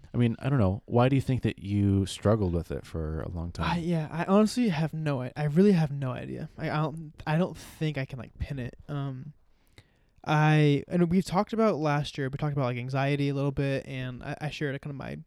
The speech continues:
Speaker 2: like, ex-, experiences with
Speaker 1: Yeah,
Speaker 2: that.
Speaker 1: that's right.
Speaker 2: I feel like with, with that topic, 'cause I feel like anxiety and, like, decisions kind of, like, tie in. Like, at least with me,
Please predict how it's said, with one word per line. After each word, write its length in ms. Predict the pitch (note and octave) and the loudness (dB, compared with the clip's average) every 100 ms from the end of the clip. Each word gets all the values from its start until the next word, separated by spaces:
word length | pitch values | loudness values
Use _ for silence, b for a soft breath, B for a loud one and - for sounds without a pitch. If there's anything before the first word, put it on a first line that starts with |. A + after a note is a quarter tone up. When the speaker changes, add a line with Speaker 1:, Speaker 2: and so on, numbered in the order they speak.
| _ - | _ -14
Speaker 2:
like, 160 | - | -12
ex-, 180 | C#3+ - - | -12 -12 -10
experiences 540 | E3 - D3+ D3 C#3+ | -10 -6 -6 -4 -4
with 140 | C#3 | -2
Speaker 1:
Yeah, 80 | G2 | 2
Speaker 2:
that. 60 | F#2+ | 2
Speaker 1:
that's 160 | - - | 2 0
right. 140 | E2+ - B B | -4 -6 B B
Speaker 2:
I 40 | - | 4
feel 100 | E4 | 4
like 80 | - | 4
with, 200 | D3+ - | 0 0
with 260 | D#3+ D3 | 0 0
that 300 | D3 D3 D#3+ | 0 0 -2
topic, 420 | - C#3+ - C#3 - _ _ | -2 -6 -4 -6 -8 _ _
'cause 100 | - | -4
I 80 | G3 | -2
feel 120 | C#4+ | 0
like 120 | G3 | -2
anxiety 720 | D3 D3+ C#3+ D#3 F3+ F3+ F3 A#2+ | -4 -4 -2 0 2 2 0 -4
and, 160 | D3+ | -6
like, 160 | C#3 - | -6 -8
decisions 560 | C#3 - E3 C#3+ C3+ | -10 -2 -2 -2 -6
kind 180 | - C#3 | -6 -6
of, 100 | C3+ | -6
like, 120 | A#2+ - | -8 -10
tie 200 | B2 A#2+ | -10 -8
in. 180 | B2+ | -8
Like, 160 | C#3+ E3 | -8 -6
at 80 | E3+ | -2
least 120 | E3 | -2
with 120 | D#3 | -4
me, 140 | C#3+ | -6